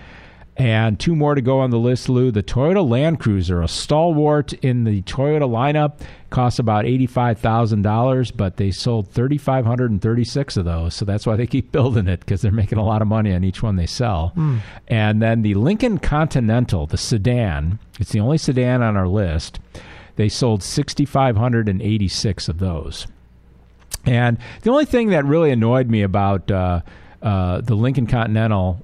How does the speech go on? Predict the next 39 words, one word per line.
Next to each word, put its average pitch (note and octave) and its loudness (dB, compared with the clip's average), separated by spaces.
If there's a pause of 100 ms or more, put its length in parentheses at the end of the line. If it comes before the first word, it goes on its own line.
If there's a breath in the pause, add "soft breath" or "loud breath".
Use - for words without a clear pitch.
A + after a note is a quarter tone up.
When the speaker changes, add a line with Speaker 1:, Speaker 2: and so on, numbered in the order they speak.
(100)
Speaker 1:
um, F#2+ 0 (100)
two G3 2
things G#2 0
that G2 0
annoy, F#2 2
but F2+ -2 (160)
annoy G#2+ 0
me G#2 0
about F2 -2
that G#2 -2
car. E2+ 0
I F2+ 0
think G3+ 0
it A#3 0
only D#3+ 2
comes C3 0
with G2+ 0
a F2 0
six-speed - -2
automatic, G2+ -2
and F#2 -4
it E2 -4
should A#2+ -4
have, G#2 -2
like, F2+ -2
an D2+ -8
eight G#2 -2
or F#2 -2
nine F2 -2
speed A2+ -4
in A2+ -2
it. A#2 -2 (540 loud breath)
And A2+ 2
when B2 0
they A#2+ 2
introduced B2 2
the A#2 2
limited A#2 2
edition, G#2+ 0